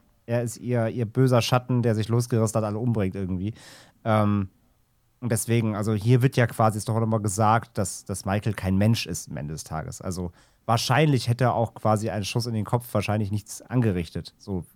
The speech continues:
na-, nach Laurie zumindest. Oder aber Laurie ist einfach nur komplett nuts und, äh, äh, labert Quatsch, aber natürlich ist es, ähm, äh, muss da irgendwas sein, denn irgendwie,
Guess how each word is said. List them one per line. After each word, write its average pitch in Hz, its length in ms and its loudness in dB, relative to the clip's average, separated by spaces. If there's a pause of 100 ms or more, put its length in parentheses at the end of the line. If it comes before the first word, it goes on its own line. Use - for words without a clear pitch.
na-, 95 200 -10
nach 92 220 -4
Laurie 101 300 4
zumindest. 80 520 -6 (440)
Oder 165 260 6
aber 110 220 4
Laurie 107 260 6
ist 101 100 -2
einfach 104 240 -2
nur 104 420 2 (260)
komplett 117 380 0
nuts 123 420 2
und, 101 400 -4 (100)
äh, 98 600 -6
äh, - 60 -10 (100)
labert 113 400 -4
Quatsch, - 380 2
aber 101 220 0
natürlich 127 420 2
ist 101 120 -4
es, 101 220 -4 (520)
ähm, 98 460 -2 (140)
äh, 104 240 -6
muss 127 220 2
da 120 120 4
irgendwas 107 300 2
sein, 110 340 4
denn 104 460 0
irgendwie, 110 340 -4